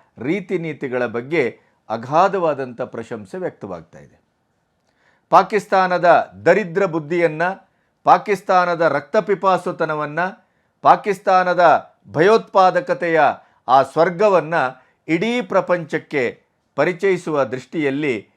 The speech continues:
ಏಳು ತಂಡವನ್ನ ಮಾಡಿ ನಮ್ಮ ಪ್ರತಿಪಕ್ಷದ ಮತ್ತು ಸರ್ವಪಕ್ಷದ ಎಲ್ಲ ಸದಸ್ಯರನ್ನ ಒಳಗೊಂಡಂಥ ಭಾರತೀಯದ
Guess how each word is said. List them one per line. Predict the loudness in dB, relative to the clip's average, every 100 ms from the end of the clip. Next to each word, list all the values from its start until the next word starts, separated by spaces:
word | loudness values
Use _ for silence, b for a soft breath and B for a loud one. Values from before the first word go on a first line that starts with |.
| _ -6
ಏಳು | 0 0 0 0
ತಂಡವನ್ನ | -2 0 0 0 -2 -4
ಮಾಡಿ | -4 -4 -2 -4 -6 _ _ _ -8
ನಮ್ಮ | -6 -4 -6
ಪ್ರತಿಪಕ್ಷದ | -6 -8 -6 -8 -8 -6 0 0 0 -4 _ _
ಮತ್ತು | -10 -6 -6
ಸರ್ವಪಕ್ಷದ | 2 2 4 2 -2 -6 -6 -6 -8 _ _ _ -4
ಎಲ್ಲ | -2 0 0
ಸದಸ್ಯರನ್ನ | -2 -4 -6 -8 -10 -6
ಒಳಗೊಂಡಂಥ | -8 -6 -4 -4 -6 -10 -10 -8
ಭಾರತೀಯದ | -8 -2 -2 -2 -8 -10 -4 -4 -4